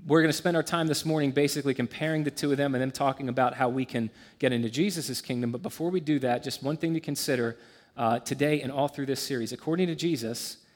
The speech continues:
there are exactly two kingdoms. You are either a citizen of one or the other.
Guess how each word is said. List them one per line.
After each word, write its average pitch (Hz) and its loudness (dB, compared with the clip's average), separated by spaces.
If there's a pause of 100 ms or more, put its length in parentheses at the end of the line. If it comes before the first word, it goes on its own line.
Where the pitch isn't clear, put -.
there 143 4
are 147 4
exactly 127 2 (360)
two 131 -2
kingdoms. - -6 (640)
You 143 2
are 160 8
either 139 2
a 135 0
citizen 143 -2
of 131 -8
one 113 -2 (200)
or 117 -4
the 113 -2
other. 98 -16